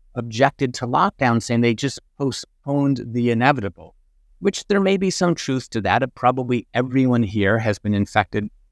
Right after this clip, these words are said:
by covid at, at least one time. But postponing the, uh, inevitable, that's what I go to work every day trying to do.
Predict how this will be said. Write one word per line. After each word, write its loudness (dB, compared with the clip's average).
by 4
covid -2
at, -2
at -10
least -4
one -2
time. -10
But 2
postponing 4
the, 4
uh, 4
inevitable, 0
that's -4
what -2
I -2
go 0
to 0
work -4
every 0
day 0
trying -2
to -6
do. -2